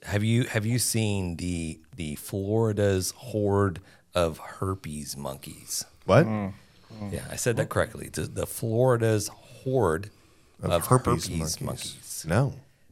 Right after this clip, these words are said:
Speaker 1: They have a, a quite a few, a,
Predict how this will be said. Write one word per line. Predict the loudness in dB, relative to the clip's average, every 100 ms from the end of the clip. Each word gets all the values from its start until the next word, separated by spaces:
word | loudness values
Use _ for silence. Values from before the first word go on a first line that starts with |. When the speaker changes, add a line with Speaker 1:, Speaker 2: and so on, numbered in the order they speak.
| _
Speaker 1:
They | 0
have | 2 2 0
a, | -2 -2 -4 -2
a | -2 -2 -4
quite | -12 -4 0 2
a | 0
few, | -2 -4 -2 0 0 0 -2 -6 -10 -6
a, | -6